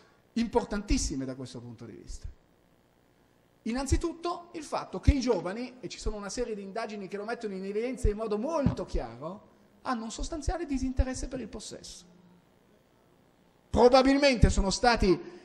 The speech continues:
inondati da una società dei consumi che ha esagerato, le due macchine in famiglia, i quattro telefonini in casa,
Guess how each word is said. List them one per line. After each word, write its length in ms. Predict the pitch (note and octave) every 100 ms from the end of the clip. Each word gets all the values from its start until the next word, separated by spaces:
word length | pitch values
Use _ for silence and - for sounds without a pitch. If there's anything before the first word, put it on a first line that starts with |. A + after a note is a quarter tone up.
| - _
inondati 760 | - A3+ A3+ A3 G#3+ B3+ G#3 F3
da 120 | F3
una 140 | F3 F#3+
società 380 | G#3+ B3 A3+
dei 160 | C#4 B3+
consumi 600 | B3 B3+ - D4 A3+ F3+
che 120 | -
ha 160 | G3 F#3+
esagerato, 1000 | F#3 E3+ E3 D#3+ A#2+ A#2 - G3+ - C4+ - _ _ _ _ _ _ _ _ _ _ _ _ _ _
le 180 | D#3+ E3+
due 340 | E3+ G#3+ F#3+
macchine 520 | F#3 F3 F3 - F#3 F3
in 140 | E3+
famiglia, 760 | - E3 D3+ F#3 D#3+ D3+ D#3 E3
i 120 | F3
quattro 520 | - G#3 G#3 - G3
telefonini 640 | F#3 F3+ E3+ F3 F#3 F#3+ F#3
in 160 | F3
casa, 600 | E3 E3+ F#3+ F3 D#3 D#3